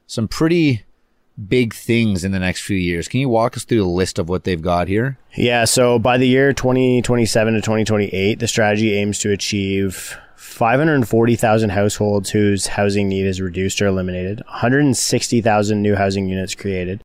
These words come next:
Speaker 2: three hundred thousand homes to be renewed and repaired, three hundred eighty-five thousand community housing units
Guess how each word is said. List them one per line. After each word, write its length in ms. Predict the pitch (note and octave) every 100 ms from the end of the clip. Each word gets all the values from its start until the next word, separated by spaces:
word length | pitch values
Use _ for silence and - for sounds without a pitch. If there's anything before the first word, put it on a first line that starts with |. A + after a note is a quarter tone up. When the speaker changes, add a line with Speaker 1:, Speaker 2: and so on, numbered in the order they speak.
| -
Speaker 2:
three 180 | B2+ B2+
hundred 220 | B2+ A2+
thousand 320 | A2 G#2+ G#2+
homes 400 | G2 G#2 G2+ G2+
to 80 | G2+
be 140 | G2+
renewed 520 | F#2+ F#2+ G2 G#2 G#2 -
and 180 | G2+ G2+
repaired, 460 | F#2 F#2+ F#2 F#2 -
three 160 | G#2+ A2+
hundred 220 | A#2 A2+
eighty-five 460 | G#2 G#2 - G#2
thousand 440 | - G2 G2 G2+ G2
community 340 | G2 G2+ G2
housing 320 | F#2+ F#2+ F#2+
units 260 | F#2 F#2